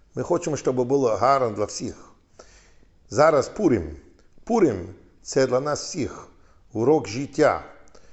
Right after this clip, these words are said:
Як, коли є злодії, які бажають, щоб робить чи згинуть інші народи, інші національності, інші людини, Бог робить чудеса,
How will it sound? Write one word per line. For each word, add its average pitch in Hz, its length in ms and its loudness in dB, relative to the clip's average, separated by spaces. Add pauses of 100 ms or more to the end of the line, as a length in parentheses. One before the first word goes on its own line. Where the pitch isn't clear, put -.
(220)
Як, 120 400 2 (400)
коли 151 320 2
є 131 340 2
злодії, 104 720 -2
які 104 320 -6
бажають, 107 600 2
щоб 107 420 -4
робить 110 560 0 (920)
чи 107 200 -4
згинуть 139 640 -2 (460)
інші 160 520 0
народи, 120 540 0
інші 139 300 -6
національності, 123 840 -6 (460)
інші 147 380 -4
людини, 110 560 -6 (360)
Бог 151 520 2
робить 131 580 0
чудеса, 127 680 -4